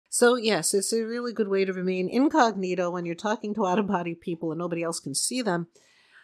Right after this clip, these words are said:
But this is what happened. He would start just telling his mom everything that was going on. And eventually he would hear more and more to the point where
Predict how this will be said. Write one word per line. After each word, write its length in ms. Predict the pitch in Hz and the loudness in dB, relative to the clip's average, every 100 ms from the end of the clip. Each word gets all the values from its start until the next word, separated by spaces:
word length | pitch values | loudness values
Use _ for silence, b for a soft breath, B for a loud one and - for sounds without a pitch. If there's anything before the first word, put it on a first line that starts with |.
| b _ | b _
But 480 | 202 254 277 - _ - | 2 4 4 0 _ -6
this 300 | 220 294 330 | 0 0 0
is 180 | 330 | -2
what 140 | 320 311 | -2 -4
happened. 560 | 285 320 339 277 170 - _ - | -6 -10 -8 -4 -4 -6 _ -8
He 80 | |
would 160 | 240 247 | -6 -4
start 520 | - - 220 247 - | -4 0 0 0 -2
just 340 | 254 247 - - | -2 0 -4 -2
telling 320 | 226 226 240 | -2 -2 -6
his 160 | 240 | -6
mom 300 | 240 277 320 | 0 2 4
everything 480 | 220 214 240 233 226 | 2 0 -2 -2 -2
that 160 | 220 202 | -2 0
was 160 | 214 | -2
going 400 | 202 208 208 208 | 0 0 0 -2
on. 320 | 208 226 262 262 b b b b b _ _ _ | 0 0 0 -4 b b b b b _ _ _
And 380 | 254 269 262 247 - _ _ _ - | 4 4 2 -4 -10 _ _ _ -2
eventually 720 | 226 254 302 - 285 247 233 | 4 4 4 0 0 0 -2
he 160 | 214 | -2
would 200 | 226 226 | -4 -4
hear 600 | - - 233 247 254 254 - | -6 -2 2 2 0 -6 -8
more 460 | 214 220 233 240 | -6 -4 -4 -4
and 160 | 240 226 | -6 -6
more 400 | 226 254 262 214 | -4 0 2 2
to 220 | - 220 | 2 0
the 100 | 214 | 0
point 500 | - 233 240 254 247 | -2 0 0 0 -2
where 540 | 233 226 214 214 214 | -4 0 2 2 0